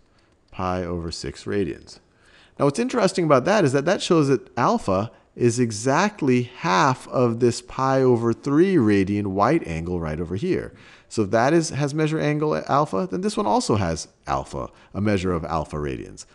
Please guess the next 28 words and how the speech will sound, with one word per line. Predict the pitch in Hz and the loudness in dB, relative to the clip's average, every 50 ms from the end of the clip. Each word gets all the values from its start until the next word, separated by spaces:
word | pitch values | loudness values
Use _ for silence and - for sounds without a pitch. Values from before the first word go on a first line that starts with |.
| _ _ _ | _ _ _
Pi | - 127 123 131 | -2 0 2 4
over | 131 120 120 117 | 4 4 4 0
six | - - 180 190 190 - | 2 0 0 0 0 -4
plus | - 107 95 - | -6 -8 -8 -6
pi | - 104 95 | -4 -4 -2
over | 92 85 87 | -2 -2 -4
six | 85 - - 208 - - - - | -4 -4 -4 -4 -4 -6 -10 -4
is | - 135 117 117 110 - | 0 2 2 2 2 -2
pi, | - - - - - - _ _ _ _ _ _ | -10 -20 -20 -20 -20 -20 _ _ _ _ _ _
is | - 117 107 101 - | 0 0 0 0 -2
pi | - - - - 101 104 107 107 113 | -8 -10 -4 -2 0 2 2 2 0
over | 107 - 87 87 82 92 95 | 0 -2 -4 -4 -4 -6 -8
three. | - - 143 135 110 - 92 - - _ _ _ _ _ _ _ _ _ _ _ _ _ - | -8 -4 -2 -2 -2 -2 -4 -8 -16 _ _ _ _ _ _ _ _ _ _ _ _ _ -12
Now | - 110 127 123 | -4 -2 -2 0
what's | 135 127 - | 0 -2 -4
interesting | - 160 170 170 - 165 143 - - 139 123 | -6 -8 -6 -4 -4 -4 -4 -4 -6 -6 -6
about | 117 101 104 101 98 - - | -2 0 0 0 0 0 -2
that | 107 120 240 220 151 104 | -4 -2 0 0 -2 -2
is | 85 85 92 123 175 196 - - - - - - - - _ _ | -2 -2 -2 -2 -4 -4 -8 -14 -20 -20 -20 -20 -20 -20 _ _
that | 170 190 - - 175 | -4 -2 -2 -2 0
gives | 190 196 185 175 | 2 2 2 2
us | 180 156 - | 0 -2 -4
confidence | - - 190 208 214 202 - 120 113 117 123 - - | -6 -6 -4 -4 -4 -2 -2 0 0 0 -2 -6 -10
that | - - - 139 - 143 143 | -10 -8 -8 -8 -8 -4 -2
this | 180 202 214 208 - - | 0 0 0 -2 -6 -6
thing | - 165 156 156 151 | -4 -4 -2 -2 0
over | 151 147 135 131 131 123 | 0 0 0 0 -2 -4
here | - 185 180 170 139 117 113 117 117 | -2 -2 0 2 4 4 4 2 0